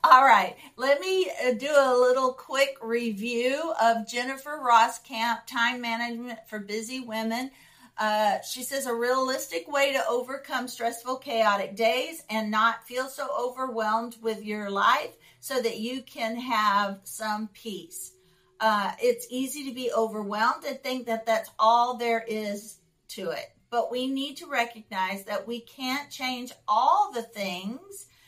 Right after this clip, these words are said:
that are stressful about our days,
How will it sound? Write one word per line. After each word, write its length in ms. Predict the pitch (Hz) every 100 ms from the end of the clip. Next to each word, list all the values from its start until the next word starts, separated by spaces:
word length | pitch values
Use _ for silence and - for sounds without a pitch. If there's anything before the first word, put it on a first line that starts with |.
| _ -
that 280 | 220 214 -
are 280 | 208 202 196
stressful 1160 | 190 - 226 208 196 - - 202 233 359 440 _ _ _
about 540 | 214 208 208 202 196 208
our 260 | 202 190
days, 680 | 190 190 190 175 180 226 -